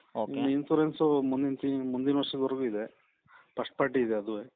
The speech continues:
Speaker 1: ಓಕೆ. ಇನ್ಸೂರೆನ್ಸ್ ಪ್ರೆಸ್ ಐತ್ರಿ. ಇವಾಗ ಎಫ್ ಸಿ ಅಂತೂ ಎರಡ್ ಸಾವಿರದ ಹದಿನಾರು ಮಾಡಲ್ಲ ಅಂದ್ಬಳಕ ಎಫ್ ಸಿ ಅಂತೂ ರನ್ನಿಂಗ್ ಇದ್ದೇ ಇರುತ್ತೆ.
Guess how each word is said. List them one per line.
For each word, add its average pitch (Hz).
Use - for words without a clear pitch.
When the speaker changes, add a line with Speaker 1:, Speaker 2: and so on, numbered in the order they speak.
Speaker 1:
ಓಕೆ. 110
ಇನ್ಸೂರೆನ್ಸ್ 127
ಪ್ರೆಸ್ 131
ಐತ್ರಿ. 156
ಇವಾಗ 135
ಎಫ್ 117
ಸಿ 127
ಅಂತೂ 131
ಎರಡ್ 120
ಸಾವಿರದ 131
ಹದಿನಾರು 123
ಮಾಡಲ್ಲ 123
ಅಂದ್ಬಳಕ 123
ಎಫ್ 120
ಸಿ 123
ಅಂತೂ 123
ರನ್ನಿಂಗ್ 117
ಇದ್ದೇ 123
ಇರುತ್ತೆ. 107